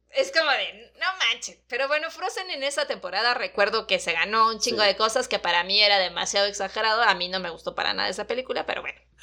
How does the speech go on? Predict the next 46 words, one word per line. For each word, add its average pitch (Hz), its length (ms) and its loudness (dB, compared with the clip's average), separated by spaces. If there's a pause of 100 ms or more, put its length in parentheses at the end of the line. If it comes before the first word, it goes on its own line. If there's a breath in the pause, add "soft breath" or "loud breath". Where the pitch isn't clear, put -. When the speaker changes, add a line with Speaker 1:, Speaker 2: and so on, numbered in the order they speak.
(220 loud breath)
Speaker 2:
No, 165 240 4
de 139 80 6
hecho, 170 380 4
es 147 260 -4
que 170 100 -2
es 160 60 -2
el 165 100 -2
problema 127 680 -4 (280)
o 117 120 0
bueno 120 480 0
de, 98 340 -4
de, 107 120 -8
de 113 120 -10
ese, - 140 -12
de - 180 -18
esas 113 180 -10
películas, 101 540 -6
¿no? 98 220 -10
Que 92 280 -8
Disney 104 360 -8
tiene 104 240 -8
una 104 300 -10
cantidad, 95 340 -10
un 95 80 -8
equipo 98 300 -8
enorme 98 520 0
de 92 80 0
producción 95 480 -6
atrás 90 420 -4
que - 300 -10 (720)
no 127 240 0
sé 123 160 0
cómo 110 240 2
le 101 140 2
hacen, 98 260 0
pero - 160 -10
siempre 101 340 -4
ganan. 98 300 -4
Siempre 139 300 -2
que 131 80 0
pone 113 200 0
una 113 80 -2
película, 95 360 -4
siempre 98 320 -6
gana 92 280 -8
todo. 98 380 -8